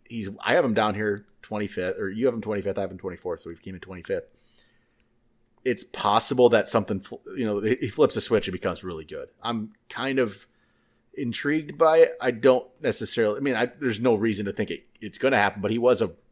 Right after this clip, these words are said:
highly drafted quarterback who maybe everything, you know, comes together. If, if Bell is, you know, if he becomes Le'Veon Bell of old, and it could work out. I'm not gonna <laughs> say it's crazy, but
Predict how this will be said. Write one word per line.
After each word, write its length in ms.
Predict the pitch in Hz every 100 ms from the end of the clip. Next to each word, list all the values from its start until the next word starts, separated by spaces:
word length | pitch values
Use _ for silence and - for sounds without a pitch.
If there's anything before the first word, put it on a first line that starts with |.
| _ -
highly 420 | - 117 113 120
drafted 320 | 120 123 110
quarterback 480 | 127 131 104 101 101
who 320 | - 95 90 _ _ _
maybe 920 | 92 92 101 143 175 139 143 135 131 127
everything, 600 | 135 131 135 135 139 139
you 120 | 135
know, 80 | 127
comes 180 | 135 120
together. 480 | 120 143 113 85 - - - - _ _ _ -
If, 240 | - 107 - _ -
if 160 | 113 -
Bell 340 | 87 101 120 135
is, 220 | - - 90 - 120
you 100 | 98
know, 140 | 95
if 120 | -
he 140 | 110 113
becomes 380 | 104 117 101
Le'Veon 400 | 98 113 117 107
Bell 240 | 104 113 117
of 120 | 90
old, 420 | 104 120 135 139
and 240 | 101 82 85 _ _ _ _ _ _ _ _ _ _ _
it 120 | 131 -
could 160 | - 220
work 260 | 208 196
out. 320 | 135 139 190 - _ _ -
I'm 80 | 143
not 180 | 175 170
gonna 160 | 175
<laughs> 20 | 147
say 160 | -
it's 220 | 190 - -
crazy, 580 | - 143 180 120 117
but 380 | 127 104 95 -